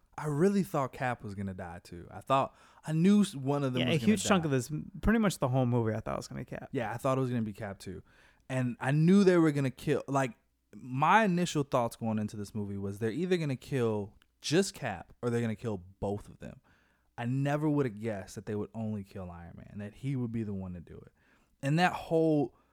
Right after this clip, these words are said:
Speaker 1: scene from the "I am Iron Man" to the snap to, you know, him just kinda passing out, because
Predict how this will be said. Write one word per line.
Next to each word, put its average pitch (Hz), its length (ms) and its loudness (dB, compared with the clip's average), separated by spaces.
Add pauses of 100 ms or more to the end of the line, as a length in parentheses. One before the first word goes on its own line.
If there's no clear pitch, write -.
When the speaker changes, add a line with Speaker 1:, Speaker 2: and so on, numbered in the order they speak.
(100)
Speaker 1:
scene 127 540 -2
from 120 320 -4
the 117 180 -6
"I 135 180 -2
am 151 180 -2
Iron 120 360 -4
Man" 110 360 -4 (320)
to - 180 -2
the 139 140 -2
snap 107 640 -8 (640)
to, 110 560 -2 (340)
you 139 220 -4
know, 107 140 -2
him 143 440 -2
just 123 260 -6
kinda 127 260 -4
passing 127 500 -4
out, 120 160 -2
because 127 280 -4